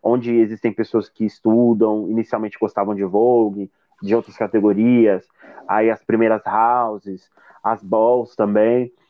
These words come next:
Então, esse é o caminho que a gente vem fazendo desde dois mil e quinze, em São Pa-, em São Paulo também, mas, é, no Brasil todo, nesse caminho de, de construção da, da comunidade ballroom aqui no Brasil.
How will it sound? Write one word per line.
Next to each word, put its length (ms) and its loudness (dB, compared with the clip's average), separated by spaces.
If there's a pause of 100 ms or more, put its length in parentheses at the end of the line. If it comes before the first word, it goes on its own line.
(280)
Então, 400 0
esse 160 -4
é 20 -2
o 40 -10
caminho 360 -6
que 120 -10
a 20 -4
gente 240 -6
vem 260 0
fazendo 280 -2
desde 220 2
dois 180 2
mil 140 -2
e 20 -14
quinze, 440 2
em 40 -6
São 200 -2
Pa-, 300 0 (180)
em 220 -10 (340)
São 200 -4
Paulo 260 -2
também, 380 -4 (340)
mas, 400 2 (160)
é, 540 4
no 100 -2
Brasil 400 0
todo, 560 2 (800)
nesse 240 -4
caminho 480 -4
de, 480 0
de 100 -8
construção 560 -2
da, 360 -2
da 180 -6
comunidade 560 -4
ballroom 320 -2
aqui 180 -18
no 80 -8
Brasil. 540 -2